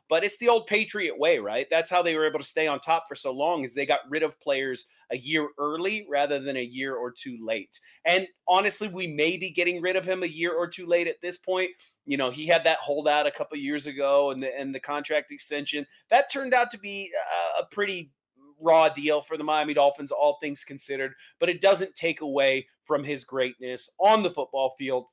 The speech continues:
for the Miami Dolphins over the past eight years. And, uh, happy trails to you, Xavier Howard, and we wish you the best wherever you're going, unless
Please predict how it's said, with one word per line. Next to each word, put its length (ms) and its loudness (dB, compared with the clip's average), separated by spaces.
for 180 6
the 100 2
Miami 340 -2
Dolphins 400 -4
over 160 -6
the 80 -14
past 360 -4
eight 200 -8
years. 360 -10
And, 280 -4
uh, 160 4
happy 260 2
trails 360 0
to 100 -10
you, 240 -2
Xavier 360 -2
Howard, 360 -2
and 80 -10
we 100 -10
wish 300 -4
you 80 -4
the 80 -2
best 340 -2
wherever 300 -2
you're 160 -8
going, 400 -4
unless 540 -8